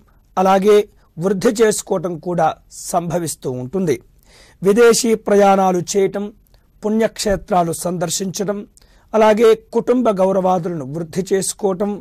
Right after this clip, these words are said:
గృహంలో వివాహాది శుభ కార్యక్రమాలన్నీ కూడా కలిసి వచ్చేటటువంటి శుభ ఫలితాలు ఈ సంవత్సరం మకర రాశి వారికి గోచరిస్తున్నాయి. అంతేకాకుండా నూతన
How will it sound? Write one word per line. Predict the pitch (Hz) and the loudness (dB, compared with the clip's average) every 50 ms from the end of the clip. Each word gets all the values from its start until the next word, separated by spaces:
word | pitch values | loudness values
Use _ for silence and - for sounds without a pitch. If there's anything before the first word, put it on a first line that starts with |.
| - _ _ _ _ _ _ _ - | -14 _ _ _ _ _ _ _ -8
గృహంలో | 180 196 214 180 190 233 233 226 233 220 165 - - _ _ _ _ _ _ _ _ _ _ _ _ _ _ _ _ _ | -4 -2 0 0 2 0 2 2 2 2 2 0 -6 _ _ _ _ _ _ _ _ _ _ _ _ _ _ _ _ _
వివాహాది | 147 165 185 208 220 226 208 202 214 208 180 165 - - _ _ _ _ - | -6 -2 2 4 4 6 6 6 4 4 2 0 -4 -8 _ _ _ _ -10
శుభ | - - 196 180 208 220 | -6 -2 2 2 2 2
కార్యక్రమాలన్నీ | - 226 208 208 202 202 196 - - 208 185 185 185 180 180 185 180 180 170 | 4 4 4 4 4 2 -2 -2 -2 -2 0 2 0 0 0 -2 -4 -6 -6
కూడా | 175 - 180 175 175 165 156 - - _ _ _ _ _ _ | -4 -4 -4 -2 -2 -4 -6 -8 -12 _ _ _ _ _ _
కలిసి | - 190 208 - - 214 | -4 -4 -4 -2 -2 -2
వచ్చేటటువంటి | 190 190 180 - - 185 170 165 156 - _ 190 180 170 135 | -2 -2 -4 -4 -6 -6 -4 -6 -8 -10 _ -10 -10 -10 -10
శుభ | 160 - 202 180 160 | -8 -8 -6 -6 -6
ఫలితాలు | 156 147 196 190 180 - 208 214 226 214 151 113 - _ _ _ _ _ - | -6 -6 -8 -8 -4 0 0 2 2 0 -2 -2 -8 _ _ _ _ _ -8
ఈ | 196 214 220 | -6 -4 -4
సంవత్సరం | - - 214 190 185 180 - - - 185 170 135 - - _ _ _ _ _ | -4 -4 -6 -4 -4 -6 -6 -4 -4 -4 -4 -6 -8 -14 _ _ _ _ _
మకర | - 175 170 180 185 - 247 220 214 | -8 -4 -4 -4 -2 -2 -2 -2 0
రాశి | 202 190 175 165 - 175 | 0 0 -2 -2 -4 -4
వారికి | 170 160 156 160 131 - 139 117 - - _ _ _ _ 135 | -4 -4 -4 -4 -6 -8 -8 -8 -8 -12 _ _ _ _ -10
గోచరిస్తున్నాయి. | 131 147 180 180 - - 160 139 131 - - - 147 143 156 170 143 98 - _ _ _ _ _ _ _ _ _ _ | -6 -4 -4 -2 -2 -4 -6 -6 -6 -8 -8 -10 -8 -4 -2 -2 -2 -4 -8 _ _ _ _ _ _ _ _ _ _
అంతేకాకుండా | - 170 165 - 196 185 170 - 185 185 - 202 190 190 202 214 226 233 _ _ _ _ _ _ _ - | -10 -8 -4 -4 -4 -4 -2 -2 -4 -2 -4 -6 -2 0 2 2 2 -2 _ _ _ _ _ _ _ -8
నూతన | 170 175 196 214 233 226 - 226 214 | -4 0 2 2 2 4 2 2 2